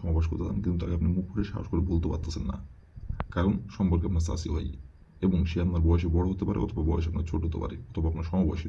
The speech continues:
হতে পারে। দেখা যাচ্ছে আপনার বয়সে বড় হয়, তো আপনি যদি আপনার ওই চাচিকে যাই যদি বলেন যে আপনি তার সাথে মিলন করবেন, সমাবাস করবেন, অটোমেটিক আপনাকে অপমান করবে এবং আপনার উপর রেগে যাবে। আর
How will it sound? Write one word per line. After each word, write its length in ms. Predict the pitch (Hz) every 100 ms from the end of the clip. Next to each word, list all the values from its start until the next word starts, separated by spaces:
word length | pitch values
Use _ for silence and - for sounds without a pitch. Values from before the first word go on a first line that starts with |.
| 85
হতে 120 | 80 -
পারে। 140 | - - - - - - - - - -
দেখা 140 | 92 92
যাচ্ছে 140 | 90 98
আপনার 140 | 92 87
বয়সে 200 | 85 85
বড় 140 | 82 80 82
হয়, 120 | - - - - _ - - -
তো 60 | 80 80 78 -
আপনি 120 | 82 92
যদি 100 | 95 -
আপনার 160 | 92 -
ওই 60 | 82
চাচিকে 260 | 87 98 92
যাই 100 | 90 85
যদি 100 | 80 80
বলেন 160 | 87 82
যে 40 |
আপনি 120 | 80 -
তার 80 | -
সাথে 120 | - 87
মিলন 160 | 85 80
করবেন, 180 | 80 80 80
সমাবাস 240 | 85 82 82
করবেন, 220 | 78 80 - - - - - -
অটোমেটিক 360 | 90 90 98 95
আপনাকে 200 | - 85 82
অপমান 220 | 85 85 85
করবে 140 | 82 85
এবং 100 | 76 -
আপনার 140 | 85
উপর 140 | 78 127 - - - -
রেগে 200 | 82 76 -
যাবে। 180 | - 82 - - - _ _ - - - _ - - - - - -
আর 100 | 82